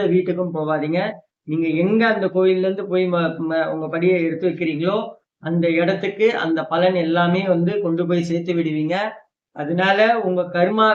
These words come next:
கழிஞ்சுதாலும் வந்து அதுக்கான பலன்கள் வந்து உங்களுக்கு கிடைக்காம இருக்கும். அதனால நீங்க இதை செஞ்சு போற ஸ்தலத்துல இருந்து அடுத்து நேரா வீட்டுக்கு தான் வரணும். இப்ப திருச்செந்தூர் போவோம், திருச்செந்தூர் தான் இலக்கு. சபரிமலைக்கு சபரிமலை தான் இலக்கு.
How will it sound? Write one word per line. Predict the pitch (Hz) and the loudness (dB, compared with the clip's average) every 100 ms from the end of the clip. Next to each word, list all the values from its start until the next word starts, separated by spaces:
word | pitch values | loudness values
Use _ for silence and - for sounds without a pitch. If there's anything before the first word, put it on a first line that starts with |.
| 214 | 2
கழிஞ்சுதாலும் | 185 196 202 190 190 185 175 226 | 0 0 -2 0 2 2 2 0
வந்து | 220 190 220 | -2 -2 0
அதுக்கான | 202 175 175 170 165 | 0 0 0 -2 -4
பலன்கள் | - 185 233 240 233 | -4 0 0 2 0
வந்து | 202 190 | 0 -2
உங்களுக்கு | 202 190 170 | -2 -2 -2
கிடைக்காம | 165 170 180 180 170 | -4 0 0 0 0
இருக்கும். | 160 175 196 220 - _ _ _ _ _ | -2 -2 -2 -4 -10 _ _ _ _ _
அதனால | 147 156 165 185 202 | -6 -2 0 0 0
நீங்க | 196 170 | -2 0
இதை | 170 | 0
செஞ்சு | 165 180 190 180 233 247 - _ | 0 -2 -2 -2 -2 -4 -12 _
போற | 170 190 208 | 0 2 2
ஸ்தலத்துல | 202 180 180 185 196 190 | 0 0 0 0 -2 0
இருந்து | 185 185 220 254 - | 2 2 2 2 0
அடுத்து | 156 170 170 | -6 -4 -4
நேரா | 185 170 185 | -2 2 2
வீட்டுக்கு | 175 180 175 175 | 2 0 0 2
தான் | 180 170 | 2 2
வரணும். | 156 185 214 - _ _ - | 0 -2 -4 -8 _ _ -16
இப்ப | 147 | -8
திருச்செந்தூர் | 165 170 202 196 180 | -6 -4 -4 -2 0
போவோம், | 196 185 | 0 -4
திருச்செந்தூர் | 180 185 180 190 | -4 -4 0 2
தான் | 185 | 4
இலக்கு. | 180 175 214 | 4 2 0
சபரிமலைக்கு | 185 180 190 185 165 | 0 -2 2 2 0
சபரிமலை | 165 175 180 180 | -2 -2 0 0
தான் | 190 185 | 2 2
இலக்கு. | 175 170 | 2 0